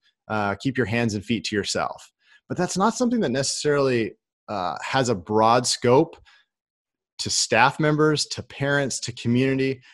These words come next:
These big ideas that we kind of, like, put in place, you know, "Will I do my very best?"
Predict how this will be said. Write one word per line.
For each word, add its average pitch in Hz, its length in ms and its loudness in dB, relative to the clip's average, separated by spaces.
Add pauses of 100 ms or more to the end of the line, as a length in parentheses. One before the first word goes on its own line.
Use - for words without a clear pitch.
(200)
These 131 160 -2
big 156 340 4
ideas 143 540 6
that 95 180 0
we 123 380 2
kind 123 260 -4
of, 104 100 -2
like, 98 300 0 (460)
put 135 100 0
in 127 140 4
place, 120 560 0 (580)
you 117 80 0
know, 101 320 -2 (180)
"Will 107 220 2
I 131 100 4
do 135 120 2
my 135 140 4
very 123 200 4
best?" 120 560 0